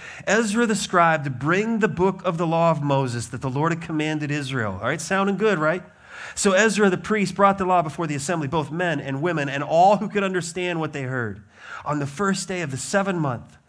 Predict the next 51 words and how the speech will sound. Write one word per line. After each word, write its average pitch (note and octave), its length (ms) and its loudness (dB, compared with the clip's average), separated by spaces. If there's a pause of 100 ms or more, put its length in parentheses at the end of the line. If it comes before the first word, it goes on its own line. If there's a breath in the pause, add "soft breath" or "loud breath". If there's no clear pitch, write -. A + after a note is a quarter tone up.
(480 loud breath)
And C3+ 140 0
he C3 60 2
read F3 420 2
from E3+ 220 -2
it, A#2+ 180 -6
facing G#3 540 -2
the F#3 60 4
square D3 300 -2
before C3 260 -4
the C#3 60 0
water D#3+ 360 2
gate, A#2+ 240 -6
from C3 160 -4
early F#3 340 2
morning F3+ 420 2
until D3+ 320 0
midday. D3+ 440 -2
You A2 120 -6
think D#3+ 200 -4
my D#3+ 100 2
sermons G3 480 0
are G#3 60 2
long? G3+ 380 2
There C3+ 140 -2
you C#3+ 60 -2
go. C#3+ 260 2 (540 loud breath)
All G#2+ 80 -4
right, C3+ 160 0 (180)
there, C3 160 2
there's C#3+ 300 0
the D3+ 80 -4
message C3 340 0
right C3 220 0
there. G#2+ 260 -6 (440 loud breath)
In F#3 100 4
the F#3 80 2
presence G#3 480 2
of E3+ 140 2
the D#3 80 0
men F3+ 380 2
and D#3+ 120 -2
the D3 60 0
women F3 320 0
and C#3 240 -2
those F#3+ 280 0
who G3 120 -2
under, F3 200 -2 (280)
uh, C3 280 -2
who D3+ 120 -2
could D3+ 120 -4
understand. A#2 720 -4